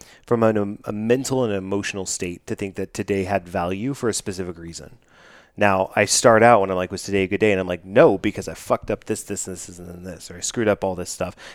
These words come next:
and I'm a terrible dad because I could have handled this better, I could have handled this better, and I didn't. I did this decision instead." And I stop and I go,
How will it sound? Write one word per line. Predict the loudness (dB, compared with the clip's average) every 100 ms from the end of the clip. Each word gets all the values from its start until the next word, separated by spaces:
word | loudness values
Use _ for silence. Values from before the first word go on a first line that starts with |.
| -6
and | -6
I'm |
a | -4
terrible | 4 6 6
dad | 4 2 2 -2
because | -6 -4 -2 -2 -2
I |
could | -2 -2
have |
handled | -2 -4 -4
this | -4 -2
better, | -2 0 -2
I | -2
could | -2
have | -2
handled | -2 -6 -2
this | -2 0
better, | -2 -2
and | -6
I | -8
didn't. | -6 -6 -6 -14
I |
did | -8 -8 -4
this | -6 -6
decision | -10 -12 -12
instead." | -12 -10 -10 -14 -20 -20 -20 _
And | -8
I | -8
stop | 0 6 6 4
and |
I | -2
go, | -2 -4 -4